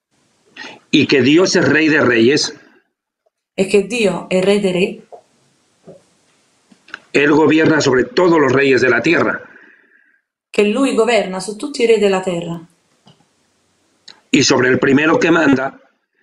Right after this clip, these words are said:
Speaker 2: e sopra il primo che comanda,
Speaker 1: es sobre el que gobierna Israel.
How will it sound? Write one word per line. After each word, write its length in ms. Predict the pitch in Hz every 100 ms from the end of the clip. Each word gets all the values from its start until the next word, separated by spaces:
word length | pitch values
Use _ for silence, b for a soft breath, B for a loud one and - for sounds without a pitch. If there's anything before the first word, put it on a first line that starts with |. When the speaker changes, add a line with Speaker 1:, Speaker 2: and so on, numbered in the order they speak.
| _ _ _ _ _ _ _ _ _ -
Speaker 2:
e 120 | 190
sopra 340 | - 247 247
il 120 | 202 208
primo 460 | 233 214 196 165
che 140 | - 202
comanda, 600 | 202 190 170 165 185 208 - _ _ _ _ _ _ _ _ _ _ _ _ _ _ - - -
Speaker 1:
es 180 | 143
sobre 260 | - 151 135
el 220 | 123 127
que 140 | 139 135
gobierna 500 | 131 131 175 170 139
Israel. 480 | 113 123 113 107